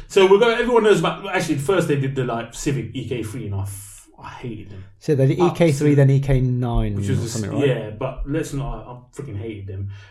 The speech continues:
Speaker 1: But they went from E P three. From E P three, they went to F N two.
Speaker 2: Yeah.
Speaker 1: And then they did which one?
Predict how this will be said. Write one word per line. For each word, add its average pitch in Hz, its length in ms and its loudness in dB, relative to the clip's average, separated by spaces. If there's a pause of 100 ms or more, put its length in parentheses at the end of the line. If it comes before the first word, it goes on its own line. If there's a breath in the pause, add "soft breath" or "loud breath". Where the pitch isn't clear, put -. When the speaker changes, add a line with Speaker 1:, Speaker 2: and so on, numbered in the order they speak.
(100 loud breath)
Speaker 1:
But 135 120 -4
they 139 120 2
went 160 220 0
from 156 140 -4
E 226 180 -6
P 226 120 -4
three. - 540 -2 (1300)
From 143 160 -2
E 202 120 -2
P 202 100 -6
three, 180 180 -2
they 143 80 2
went 139 160 0
to 143 140 -4
F 143 180 -6
N 135 160 -2
two. 131 480 -6 (180)
Speaker 2:
Yeah. 104 420 -6
Speaker 1:
And 135 140 2
then 151 120 6
they 151 140 4
did 139 160 2
which 160 200 4
one? 208 380 -4